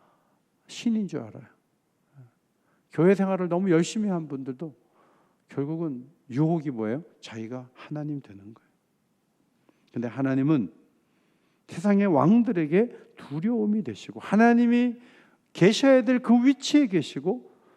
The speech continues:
성도가 있어야 될 위치에 있고 피조물이 있어야 될 위치에 있고 하나님이 계셔야 될 그 위치에 있는 것,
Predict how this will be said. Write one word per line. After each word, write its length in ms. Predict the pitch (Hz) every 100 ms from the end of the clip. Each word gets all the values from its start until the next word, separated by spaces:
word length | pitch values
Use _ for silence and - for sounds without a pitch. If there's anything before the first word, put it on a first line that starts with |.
| _
성도가 680 | - - 269 277 285 269 277 254
있어야 340 | 247 - 269
될 240 | 226 247 160
위치에 380 | 160 - 214 202
있고 460 | 170 - 113 - -
피조물이 640 | 294 269 320 302 294 294
있어야 260 | 247 277 240
될 200 | 233 190
위치에 320 | 190 - 208
있고 180 | 185 185
하나님이 600 | - 285 339 349 359 359
계셔야 400 | - 285 294 269
될 180 | 240 240
그 260 | - 208
위치에 340 | 175 - - 208
있는 220 | 156 139
것, 160 | 120